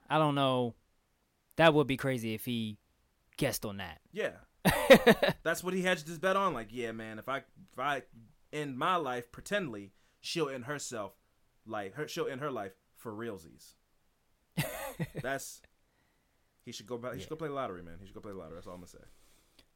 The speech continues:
Speaker 1: So on September nineteenth, Mister He used a borrowed vehicle to fake his own death in a car crash, police said. He was found to have loans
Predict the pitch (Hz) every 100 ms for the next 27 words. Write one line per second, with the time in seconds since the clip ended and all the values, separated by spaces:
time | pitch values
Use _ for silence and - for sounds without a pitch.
0 | - 185 180 170 - 156 151 165 143 214
1 | 214 214 202 - - - - - 147 180
2 | - 160 139 131 - - 131 180 - 190
3 | 156 180 147 131 - _ _ - 135 151
4 | 135 113 139 160 160 139 147 135 123 113
5 | 143 147 131 131 120 117 113 - - _
6 | 120 113 - 120 110 90 76 - - 110
7 | 95 - 80 80 - - _ 135 117 -
8 | 143 143 139 127 123 117 107 120 131 127
9 | 120 113